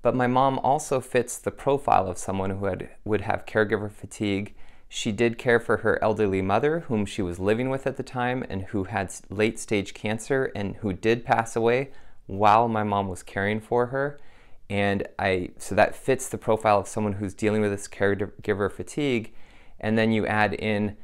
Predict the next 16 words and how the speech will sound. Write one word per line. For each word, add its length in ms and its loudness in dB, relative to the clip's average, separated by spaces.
multiple 460 0
pets. 640 2
My 160 -2
mom 280 2
also 340 -2
cares 500 0
for 300 0
a 80 0
lot 160 2
of 80 -6
people 380 -4
in 220 -4
the 80 -4
community 540 -2
around 500 0
her, 380 0